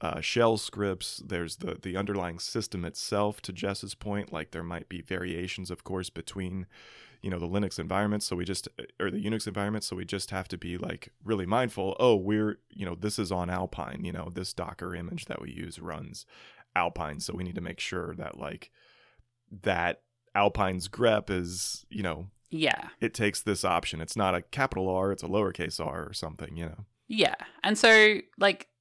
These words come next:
Speaker 2: although that does kind of make Shift a little bit different, the whole mocking thing, I have seen this before where I used to mock fairly heavily
Speaker 1: Mm-hmm.
Speaker 2: and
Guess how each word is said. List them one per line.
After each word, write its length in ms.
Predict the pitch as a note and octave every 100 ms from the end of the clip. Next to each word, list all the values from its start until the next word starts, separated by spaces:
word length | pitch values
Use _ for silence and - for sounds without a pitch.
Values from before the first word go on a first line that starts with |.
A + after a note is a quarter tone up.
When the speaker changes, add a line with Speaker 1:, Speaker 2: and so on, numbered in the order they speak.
| _ F#3
Speaker 2:
although 300 | F#3+ A3 A#3
that 180 | G3+ -
does 200 | D#3+ -
kind 140 | E3
of 60 | D#3
make 180 | D3
Shift 220 | - D3 D3
a 60 |
little 200 | C#3 D3
bit 120 | D#3
different, 420 | E3+ - F#3 F#3 - _ _ _ - -
the 140 | D#3 D#3+
whole 300 | G3 G3 F3+
mocking 400 | D3 - D3 C#3+
thing, 380 | C#3 C3+ C3 -
I 120 | C#3+
have 180 | E3+ D#3+
seen 200 | D#3+ C#3
this 140 | C3+
before 400 | - - B2 A#2+
where 160 | A#2+ A#2+
I 80 | B2+
used 300 | C3 C3+ -
to 60 |
mock 300 | C3 B2 -
fairly 360 | - - C3 B2+
heavily 460 | B2+ B2+ D3 D#3+ - _ -
Speaker 1:
Mm-hmm. 280 | G2+ F2 E2 - _ _ -
Speaker 2:
and 540 | C3 B2+ B2 B2+ B2